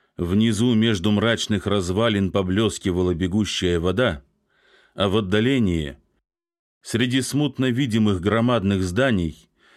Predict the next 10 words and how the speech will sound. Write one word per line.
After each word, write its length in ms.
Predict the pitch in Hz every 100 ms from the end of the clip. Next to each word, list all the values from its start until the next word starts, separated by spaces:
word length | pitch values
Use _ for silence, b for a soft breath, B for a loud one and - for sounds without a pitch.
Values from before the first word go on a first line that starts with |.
| b -
в 120 | 92
двухстах 760 | 113 123 - - 139 113 -
футах 440 | - 131 123 95 101
над 180 | 104
землёй, 500 | 87 104 110 143 143 - _ b b b b b b
торчал 440 | 139 135 - 180 170
перекрученный 840 | 156 127 - 139 131 139 135 127
конец 400 | 117 120 131 123
водопроводной 840 | 95 113 113 107 113 123 113 113 113
трубы, 520 | 123 127 135 90